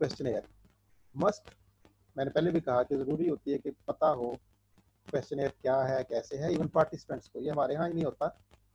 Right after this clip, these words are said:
आप सब field के लोग हैं, पता ही होगा आप लोगों को। Class हो रही होती है, बाहर कोई एक बंदा आ जाता है,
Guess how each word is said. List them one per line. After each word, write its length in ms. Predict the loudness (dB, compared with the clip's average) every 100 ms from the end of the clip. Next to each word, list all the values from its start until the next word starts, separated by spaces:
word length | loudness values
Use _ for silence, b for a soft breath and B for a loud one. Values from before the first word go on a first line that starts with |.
| _ _ -4
आप 100 | -2
सब 420 | 2 0 2 0 2
field 280 | 0 0
के 120 | 0 0
लोग 220 | 2 0
हैं, 100 | -2
पता 200 | -2 -2
ही 60 |
होगा 160 | 2 2
आप 160 | 2 0
लोगों 160 | -4
को। 240 | -4 -8 -10 -20 _ _ _
Class 300 | -2 0 0 -2
हो 80 |
रही 100 | 0
होती 200 | -2 -2
है, 60 | -2
बाहर 220 | 0 0
कोई 140 | -2 -6
एक 80 | -4
बंदा 180 | 0 2
आ 100 | 2
जाता 300 | -2 -6
है, 80 | -8